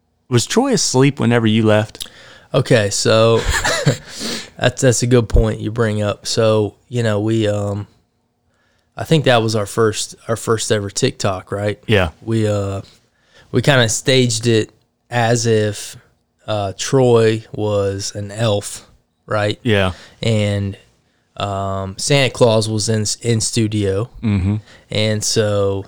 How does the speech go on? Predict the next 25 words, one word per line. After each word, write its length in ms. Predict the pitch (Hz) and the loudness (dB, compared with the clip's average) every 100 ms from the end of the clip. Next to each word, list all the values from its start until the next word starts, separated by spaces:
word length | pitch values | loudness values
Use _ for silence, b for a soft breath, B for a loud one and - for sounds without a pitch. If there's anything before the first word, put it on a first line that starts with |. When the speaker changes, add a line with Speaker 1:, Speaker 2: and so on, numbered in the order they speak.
| - | -10
Speaker 2:
the 100 | 107 | -2
TikTok 540 | - 143 - 117 110 | 0 2 4 2 4
basically 500 | 117 117 - - 113 | 2 2 0 -4 -2
was, 760 | 107 107 104 104 104 101 - - _ _ | 0 0 0 0 -2 -6 -8 -12 _ _
you 140 | - 113 | -8 -6
know, 100 | 104 | -4
Santa 480 | - 120 120 110 | -2 0 0 0
was 380 | 104 104 101 101 | -2 -2 -4 -6
checking 360 | - 120 110 107 | 0 0 0 -4
his 160 | 98 | -4
phone 360 | - - 107 107 | -4 -2 -2 -2
to 40 | |
see 280 | 101 - 110 | -4 -2 -2
if, 360 | 101 98 - - | -2 -6 -12 -12
uh, 380 | 104 98 95 95 _ _ _ | -10 -8 -8 -10 _ _ _
Uber 340 | 165 165 127 | 6 8 6
worked 480 | 113 113 107 - - _ | 4 2 0 -4 -20 _
to 100 | - | -4
get 160 | 113 120 | 0 0
him 140 | 113 | 2
back 180 | 117 117 | 2 0
to 120 | - | -2
the 40 | 110 | -2
North 340 | 113 110 - | 0 0 -2
Pole. 440 | - 156 135 113 | 4 6 6 2